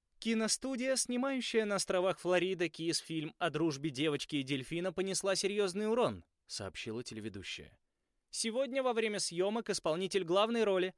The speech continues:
и два его дублера неожиданно перепрыгнули через ограждение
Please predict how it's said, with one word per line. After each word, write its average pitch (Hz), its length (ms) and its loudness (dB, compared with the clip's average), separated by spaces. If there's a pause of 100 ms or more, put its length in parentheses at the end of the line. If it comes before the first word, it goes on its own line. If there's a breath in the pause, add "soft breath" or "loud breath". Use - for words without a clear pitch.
(160)
и 143 100 -2
два 131 240 2
его 143 200 2
дублера 175 420 0
неожиданно 196 720 2
перепрыгнули 170 640 2
через 135 300 -2
ограждение 139 680 0